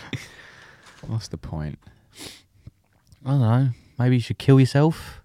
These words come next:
Speaker 1: <sighs> Hey, guys, we're doing a <laughs> Just do the rest of the podcast depressed. <sighs> Yeah, guys, we're doing, um, we got, we got a Patreon coming, uh,
Speaker 2: Yeah.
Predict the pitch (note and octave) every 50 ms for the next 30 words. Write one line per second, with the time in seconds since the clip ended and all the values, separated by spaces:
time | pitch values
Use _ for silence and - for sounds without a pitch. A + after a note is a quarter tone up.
0 | - - A#2+ A2 G2+ - - - _ _ _ _ _ _ _ _ _ _ _ _
1 | _ _ _ _ _ _ _ _ _ _ _ _ - - _ _ _ _ - _
2 | - - A2 G2 A#2 A#2 A#2 A2 G#2 G#2+ - B2 B2 B2 A#2+ A#2 A#2 A#2 A#2 A2+
3 | A2 A2 G#2+ G2+ G#2 - - - - - _ _ _ _ _ - _ - - -
4 | - - - B2 A#2+ G#2+ G#2+ G#2 G2 - G2+ - - G#2 G2 - F2+ F#2 - -
5 | - - F2+ F2+ - _ _ - - - - - - - - - - - - -
6 | - - _ - - - - - - - - - - - - - A2+ A2+ A2+ A2
7 | G#2+ G#2 G2+ - A2+ A2 G#2+ G2+ - G#2 G2+ - A2 G#2+ G#2+ G#2 G2+ G2+ G2+ G2
8 | G2 F#2+ F#2+ F#2 F#2 F#2 - - - _ _ _ _ _ _ _ _ _ _ _
9 | _ _ - _ _ _ - - _ _ _ _ _ _ _ _ _ _ _ _
10 | - - - - - - - G2+ F#2+ - - A2 - - - - - - _ _
11 | _ - G#2 G2 G2 - - F#2+ F2+ - - F#2+ F#2+ F#2 F#2+ F#2+ F#2+ G2 - _
12 | - - F#2+ F#2 F#2 F#2 F2+ F2+ F2 F2 F#2+ - _ _ _ - - - F2+ F2
13 | F#2 E2 D#2 D2 E2+